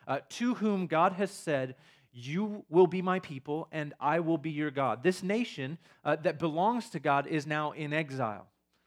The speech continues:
Um, so they're no longer in Jerusalem. They've been conquered, um, by Babylon, and they have now been brought back to live,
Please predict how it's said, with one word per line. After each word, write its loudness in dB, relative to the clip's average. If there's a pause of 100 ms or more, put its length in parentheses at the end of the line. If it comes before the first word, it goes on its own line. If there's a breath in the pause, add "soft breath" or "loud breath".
(260 soft breath)
Um, -2
so -2
they're 2
no 2
longer 2
in 0
Jerusalem. -4
They've 0
been -8
conquered, -4 (240 soft breath)
um, -2 (120)
by 2 (180 soft breath)
Babylon, 0
and -8
they 0
have -4
now -2
been -4
brought -4
back -2
to -4
live, 4